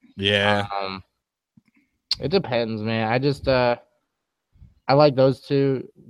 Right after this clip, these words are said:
Speaker 2: Uh, I actually bought a bucket of chicken today. Ju-, uh, not wings, but, like, the actual chicken.
Speaker 1: Where'd you go,
Speaker 2: Um,
Speaker 1: K F C?
Speaker 2: yeah.
Speaker 1: Fuck K F C.
Speaker 2: DoorDa-, yeah, it sucks, but it's DoorDash, so
Speaker 1: Nah.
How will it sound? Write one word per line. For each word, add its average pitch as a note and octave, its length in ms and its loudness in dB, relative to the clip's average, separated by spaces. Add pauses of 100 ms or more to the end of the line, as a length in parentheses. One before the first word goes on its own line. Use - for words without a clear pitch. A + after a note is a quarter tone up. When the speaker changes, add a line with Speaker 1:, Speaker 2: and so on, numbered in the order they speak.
(180)
Speaker 2:
Uh, A2 200 -4
I B2+ 180 2
actually F3 240 4
bought A#2 340 4
a G#2+ 40 2
bucket A#2 340 4
of G#2 100 4
chicken A#2 380 4
today. G#2+ 600 6 (240)
Ju-, G#2+ 300 0
uh, G#2 300 2
not A#2 240 4
wings, G#2+ 320 2
but, G2 120 0
like, F#2+ 160 0
the G2+ 80 0
actual G2+ 360 2
chicken. G2+ 360 -2 (360)
Speaker 1:
Where'd A2+ 140 -2
you G2 100 0
go, G#2 60 4
Speaker 2:
Um, G2 220 2
Speaker 1:
K F#2+ 60 -2
F - 60 -8
C? B2+ 220 -4 (580)
Speaker 2:
yeah. G#2 300 4 (300)
Speaker 1:
Fuck A2 200 0
K G2+ 140 4
F A#2+ 80 6
C. A#2+ 80 4
Speaker 2:
DoorDa-, - 360 -6 (320)
yeah, C#3+ 220 6
it D3+ 80 0
sucks, A2 340 -4
but B2 160 0
it's C3 120 0
DoorDash, A2 460 -2 (100)
so G2+ 240 -6 (120)
Speaker 1:
Nah. G#2+ 380 2